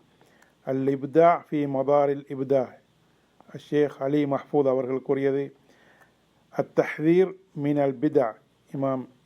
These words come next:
இப்னு பாஸ் ரஹிமஹுல்லாஹ் அவர்களுக்குரியது. இந்த அடிப்படையிலே அன்று தொட்டு இன்று வரையிலே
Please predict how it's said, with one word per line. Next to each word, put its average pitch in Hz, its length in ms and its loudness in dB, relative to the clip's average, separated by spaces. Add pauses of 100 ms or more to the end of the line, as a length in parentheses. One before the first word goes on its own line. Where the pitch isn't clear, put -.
(100)
இப்னு 143 180 -2
பாஸ் 131 340 -2
ரஹிமஹுல்லாஹ் 135 600 0
அவர்களுக்குரியது. 127 760 -2 (2000)
இந்த 175 540 4
அடிப்படையிலே 156 760 0 (460)
அன்று 175 320 0
தொட்டு 175 560 0
இன்று 156 380 2
வரையிலே 135 580 0